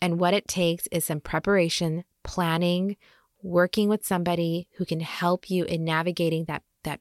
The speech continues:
playbook that's going to give you all the strategies so that even though it may be a short time investment of time, but you're planning out something that's going to help you and leverage you for the long term. So my friends,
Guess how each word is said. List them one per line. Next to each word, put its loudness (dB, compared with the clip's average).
playbook 2
that's -2
going 0
to -4
give 0
you 0
all 2
the 2
strategies -2
so 4
that 2
even 4
though 4
it 4
may 2
be 0
a -4
short 0
time -2
investment -2
of 0
time, -2
but 2
you're 2
planning -2
out 0
something -4
that's -8
going -2
to -2
help -4
you 0
and -4
leverage -2
you -4
for -10
the -4
long -2
term. -8
So 4
my 4
friends, -2